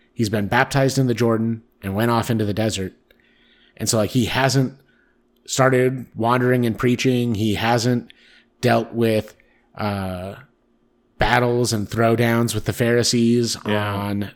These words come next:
Speaker 1: scriptural debates. Like,
Speaker 2: It's kinda like the cheap and easy way out. You know,
Speaker 1: Mm-hmm.
Speaker 2: it's like, here, you could do this, you know, get there quick and fast, or you could do it the slow, hard way,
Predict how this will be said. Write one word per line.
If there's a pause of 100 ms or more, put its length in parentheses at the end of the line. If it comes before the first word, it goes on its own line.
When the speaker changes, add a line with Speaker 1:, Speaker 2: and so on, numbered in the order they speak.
Speaker 1:
scriptural
debates.
Like, (400)
Speaker 2:
It's
kinda
like
the
cheap
and
easy
way
out. (720)
You
know,
Speaker 1:
Mm-hmm.
Speaker 2:
it's
like,
here,
you
could (340)
do
this, (220)
you
know,
get
there
quick
and
fast, (120)
or (460)
you
could
do
it
the
slow,
hard
way,